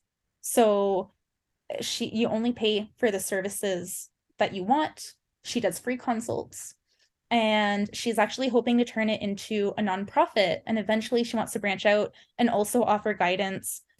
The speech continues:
for adoption and it's just people navigating infertility themselves.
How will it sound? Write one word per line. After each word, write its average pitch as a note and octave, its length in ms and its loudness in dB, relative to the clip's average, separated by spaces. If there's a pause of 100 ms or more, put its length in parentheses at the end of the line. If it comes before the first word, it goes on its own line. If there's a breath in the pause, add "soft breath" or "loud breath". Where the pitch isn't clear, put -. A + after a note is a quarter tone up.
for F3+ 280 0
adoption A#3 920 2 (240)
and F#3+ 480 0
it's - 100 -6
just A#3+ 180 -2
people C4 220 0
navigating G#3 580 2
infertility F#3+ 600 -4
themselves. F#3+ 580 -4